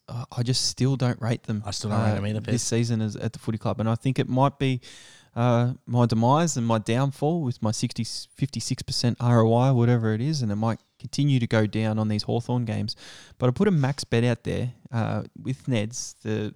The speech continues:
Speaker 1: the money bonus back on, on the Saturday. I've gone Hawthorn plus thirty-one and a half because I don't think Gold Coast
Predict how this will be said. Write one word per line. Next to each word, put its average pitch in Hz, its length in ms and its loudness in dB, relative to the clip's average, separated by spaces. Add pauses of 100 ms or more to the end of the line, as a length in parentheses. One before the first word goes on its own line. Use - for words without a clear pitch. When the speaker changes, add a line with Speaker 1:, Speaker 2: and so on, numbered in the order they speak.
(140)
Speaker 1:
the - 140 -12
money 110 280 -2
bonus 107 380 0
back 107 260 -6
on, 107 160 -4
on 113 160 -6
the 107 80 -4
Saturday. 110 480 -2 (640)
I've 117 120 -2
gone 135 140 6
Hawthorn 170 320 2
plus - 340 -2
thirty-one 117 400 2
and 110 80 0
a 110 40 -2
half 113 320 -4
because 110 280 -4
I - 20 0
don't 117 160 0
think 131 160 -6
Gold 113 180 0
Coast - 360 -2